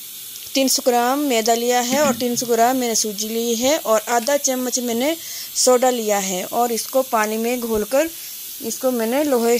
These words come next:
लोहे का तवा है ये, ये पत्थर का भी होता है ऐसे तो, और ये शक्कर और घी के साथ भी खाई जाती है और खीर के साथ भी खाई जाती है। मैंने खीर बनाई थी, मैंने खीर के साथ अपने बच्चों को, अपनी फैमिली को, सबको दी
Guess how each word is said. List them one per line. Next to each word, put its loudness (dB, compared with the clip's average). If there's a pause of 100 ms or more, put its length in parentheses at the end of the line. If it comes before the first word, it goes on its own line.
(220)
लोहे 0
का 0
तवा -2
है -2
ये, 2
ये 0
पत्थर -4
का 0
भी -4
होता 0
है 2
ऐसे -2
तो, -2 (1400)
और 2
ये 2
शक्कर -2
और 0
घी -6
के -2
साथ 0
भी -4
खाई -4
जाती -4
है -4 (840)
और 2
खीर -4
के 0
साथ 0
भी -8
खाई -2
जाती -2
है। -2
मैंने -2
खीर 0
बनाई 0
थी, -4
मैंने -4
खीर -6
के 0
साथ -4 (960)
अपने -6
बच्चों 0
को, 0
अपनी -2
फैमिली -4
को, 0
सबको -4
दी -4